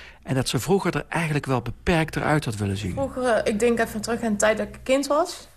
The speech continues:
Speaker 2: En toen zeiden ze van, toen zei ik tegen mijn moeder altijd van... Op Nederland overvraagden ze me heel veel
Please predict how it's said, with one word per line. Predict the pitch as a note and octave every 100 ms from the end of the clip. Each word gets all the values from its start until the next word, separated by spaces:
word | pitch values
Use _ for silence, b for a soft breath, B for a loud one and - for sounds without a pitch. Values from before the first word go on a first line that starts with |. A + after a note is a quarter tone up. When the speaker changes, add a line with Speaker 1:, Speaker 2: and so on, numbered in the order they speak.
| - -
Speaker 2:
En | G#3
toen | G#3 G#3
zeiden | A3+ G#3+ G#3
ze | F#3
van, | G3+ G#3 G3 -
toen | G3+
zei | G#3+
ik | G3+
tegen | G#3+ G#3
mijn | G#3
moeder | G#3 F#3+
altijd | G3 G3+
van... | F#3+ G3+ G3+ B B B B B - - - _ B B
Op | -
Nederland | A#3+ B3+ B3+ B3 - -
overvraagden | A#3 B3 G#3+ B3 A#3+ A#3+
ze | A3 A3
me | A3
heel | A3+ C#4+ D4+ D4+
veel | G3 G#3 C4+ G4+